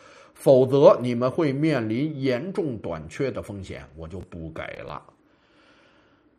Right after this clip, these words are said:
呃，然后呢，美中贸易全国委员会的报告讲，现在呢有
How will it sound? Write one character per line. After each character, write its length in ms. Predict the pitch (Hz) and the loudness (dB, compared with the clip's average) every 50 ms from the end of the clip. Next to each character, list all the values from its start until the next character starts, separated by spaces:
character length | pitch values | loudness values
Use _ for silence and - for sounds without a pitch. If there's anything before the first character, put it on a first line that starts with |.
| _ _ _ _ _ _ _ _ _ - | _ _ _ _ _ _ _ _ _ -4
呃， 220 | 151 151 151 147 143 | 0 2 2 4 4
然 180 | 131 147 160 | 4 4 4
后 160 | 165 190 190 165 | 6 4 4 4
呢， 100 | 156 143 | 4 4
美 220 | 135 127 120 123 | 2 2 2 2
中 180 | - 170 185 185 | 0 -2 0 4
贸 180 | 185 170 151 | 4 6 6
易 80 | 139 127 | 4 2
全 220 | - - 147 151 | 0 0 0 2
国 100 | 147 165 156 | 4 4 4
委 120 | 135 117 | 4 4
员 160 | 107 113 139 | 2 2 2
会 160 | 139 160 147 | 2 4 4
的 80 | 127 135 | 4 4
报 160 | - 151 135 | 4 4 4
告 180 | 123 131 127 110 | 4 4 2 2
讲， 320 | 95 - 78 71 78 82 | 0 -2 -6 -8 -8 -8
现 240 | - - 175 139 131 | -2 0 0 2 2
在 160 | 135 143 131 | 2 0 0
呢 160 | 117 107 107 | 0 -2 -6
有 320 | 98 90 87 82 78 73 | -6 -6 -8 -8 -10 -12